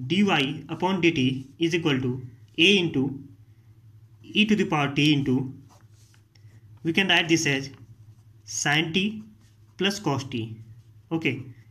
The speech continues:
here we have arranged this, and we can write this as A into e to the power t into sine t minus cos t. Okay, now from equation number one,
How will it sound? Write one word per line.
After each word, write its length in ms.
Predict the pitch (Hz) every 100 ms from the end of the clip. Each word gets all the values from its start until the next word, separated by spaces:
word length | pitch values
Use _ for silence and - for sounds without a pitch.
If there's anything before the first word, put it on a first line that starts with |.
| -
here 240 | 151 160
we 80 | 170
have 140 | 175
arranged 360 | 143 139 156 151
this, 280 | 139 104 - - - _ _ _ _ _ _ _
and 320 | 139 135 127 127
we 100 | 160
can 140 | 185
write 180 | 165 165
this 180 | 143 -
as 200 | 131 - - - _ - -
A 220 | - 170
into 200 | 208 202 175
e 40 |
to 60 | 156
the 80 |
power 280 | 156 135 131
t 380 | 139 180 - - -
into 520 | 151 139 131 131 - - - _ _
sine 480 | - - 151 180 180
t 340 | 131 - - - _ _ _ _ _
minus 580 | 143 147 131 135 - - - - -
cos 260 | - 170 165
t. 320 | - 113 110 - - _ _ _ _ _ - _ - _ -
Okay, 420 | 165 151 113 - - _ - _ _ _ _
now 380 | 156 151 143 - - - - - _ _ _ _ _ -
from 280 | - 185 185
equation 280 | 175 190
number 200 | 202 185
one, 460 | 170 139 127 - -